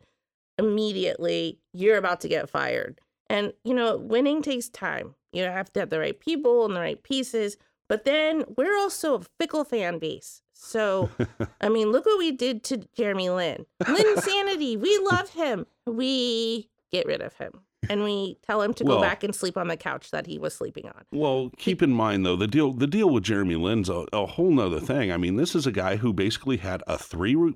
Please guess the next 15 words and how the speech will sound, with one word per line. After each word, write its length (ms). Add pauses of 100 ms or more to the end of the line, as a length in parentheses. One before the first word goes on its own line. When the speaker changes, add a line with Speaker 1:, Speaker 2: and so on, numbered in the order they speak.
Speaker 2:
a 140
three-week 560
run 320 (480)
where 280
he 200
was 340 (360)
hitting 360
everything. 520 (120)
He, 80
w-, 280
I 80
mean, 280
hi-, 420
his 280
sh-, 140